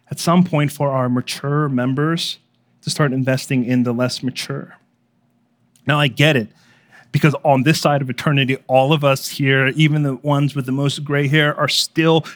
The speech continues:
growing in faith. But at one point, you need to understand, how does God grow our faith? He grows our faith as we begin to disciple and mon-, mentor and train and encourage and build up and care for others.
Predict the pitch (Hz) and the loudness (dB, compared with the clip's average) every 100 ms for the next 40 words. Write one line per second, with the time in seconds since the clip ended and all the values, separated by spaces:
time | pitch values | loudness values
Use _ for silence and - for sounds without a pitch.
0 | _ 143 143 147 143 135 135 - 151 131 | _ 2 4 4 2 0 -4 -2 -2 -2
1 | - _ _ _ _ _ 147 139 143 196 | -6 _ _ _ _ _ 0 0 4 4
2 | 185 147 151 170 160 147 147 143 - 143 | 4 4 2 4 2 2 0 -2 0 -2
3 | 131 151 151 147 147 143 143 139 135 135 | -2 -2 -2 0 2 2 2 0 2 0
4 | - 147 147 147 - 143 160 - 143 139 | -2 -2 -2 -4 -2 0 0 2 0 0
5 | - 143 151 - - - - 127 139 135 | -2 0 0 0 -14 -6 -4 0 0 2
6 | 139 156 139 127 - 139 131 143 131 143 | 2 4 2 -2 -2 -2 0 -2 -4 0
7 | 139 143 123 175 151 147 156 143 143 131 | 2 2 2 0 2 2 2 0 0 -2
8 | - - 147 143 151 - - 135 127 - | -4 -4 0 2 0 -4 -4 0 0 0
9 | - 151 151 143 127 131 147 143 143 143 | 2 4 4 2 0 2 2 2 2 0
10 | 131 - 135 139 - 135 127 131 123 - | -4 -6 -2 -2 -4 -10 -10 -10 -10 -8
11 | - | -8